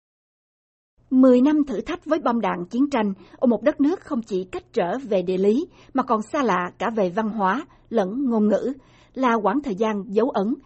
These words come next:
trong cuộc đời Parker. Lúc bấy giờ là một thanh niên tràn đầy sức sống và triển vọng tương lai. Nhưng Parker nói, ông không hề tiếc nuối thời tuổi trẻ tham chiến tại Việt Nam, trong lý tưởng đẩy lùi sự bành trướng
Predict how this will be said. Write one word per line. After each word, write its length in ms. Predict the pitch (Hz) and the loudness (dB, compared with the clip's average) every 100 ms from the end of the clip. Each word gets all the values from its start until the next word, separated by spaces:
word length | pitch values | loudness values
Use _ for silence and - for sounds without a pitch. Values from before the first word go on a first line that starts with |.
| _ | _
trong 180 | - 214 | -2 -2
cuộc 220 | 190 202 | -2 -6
đời 240 | 208 180 185 - | -2 -2 -4 -4
Parker. 380 | 196 - 196 175 _ _ _ _ - | -4 0 0 -2 _ _ _ _ -4
Lúc 140 | 339 | -2
bấy 100 | 381 | 0
giờ 180 | 269 202 180 - | 2 0 0 -4
là 80 | 240 | -2
một 160 | 208 | -2
thanh 160 | 277 262 | 0 0
niên 220 | 269 262 | 2 0
tràn 280 | - 208 190 | -2 -4 -2
đầy 160 | 180 180 | -2 -2
sức 180 | 294 294 | -6 -2
sống 220 | 220 254 330 | -2 -2 -2
và 140 | 208 185 | -4 -4
triển 140 | 180 | -6
vọng 260 | 226 175 - - | -2 -4 -4 -2
tương 160 | 214 | 0
lai. 200 | 185 185 - _ _ _ _ _ _ 285 | 2 0 -2 _ _ _ _ _ _ 4
Nhưng 220 | 277 254 | 4 2
Parker 300 | 269 - 226 | -2 -2 0
nói, 240 | 202 220 - - - | 0 0 -2 -10 0
ông 180 | - 285 | 2 2
không 220 | - 302 | 2 0
hề 200 | 240 180 | 0 -2
tiếc 140 | 277 294 | -2 -2
nuối 260 | 240 247 370 | 0 0 -2
thời 220 | 247 180 180 | -4 -4 -4
tuổi 100 | 202 | -2
trẻ 340 | 202 180 214 - | 0 -2 -4 -8
tham 220 | 269 208 | -6 -6
chiến 240 | 214 208 294 | -4 -4 -4
tại 80 | 208 | -4
Việt 160 | 185 196 | -6 -2
Nam, 220 | 202 180 - - _ | 0 0 -6 -20 _
trong 140 | 320 262 | -2 0
lý 140 | 349 | 0
tưởng 280 | 247 196 202 302 _ - | 2 0 -2 -8 _ -4
đẩy 240 | 214 285 | 0 2
lùi 160 | 240 196 185 | 2 2 0
sự 60 | 208 | -4
bành 160 | 185 | -6
trướng 240 | 180 196 | -2 -2